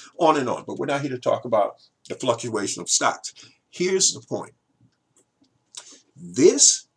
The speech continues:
particu-, partic-, particular, there you go, Mark, strategy is loaded with untapped marketing potential. For instance,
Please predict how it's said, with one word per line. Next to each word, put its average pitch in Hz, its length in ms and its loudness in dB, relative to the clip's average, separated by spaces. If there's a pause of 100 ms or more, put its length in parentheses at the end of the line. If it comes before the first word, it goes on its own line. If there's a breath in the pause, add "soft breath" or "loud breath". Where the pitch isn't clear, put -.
(180)
particu-, 139 640 -6 (100)
partic-, - 460 0 (280)
particular, - 1200 -2
there - 140 -6
you - 120 -12
go, - 120 -12
Mark, - 200 -16 (500 loud breath)
strategy - 1000 0 (920)
is 123 400 2
loaded 131 840 -2 (920)
with 92 380 -10
untapped 139 720 -8
marketing 117 500 -12
potential. - 460 -14 (720)
For 127 100 4
instance, - 480 -2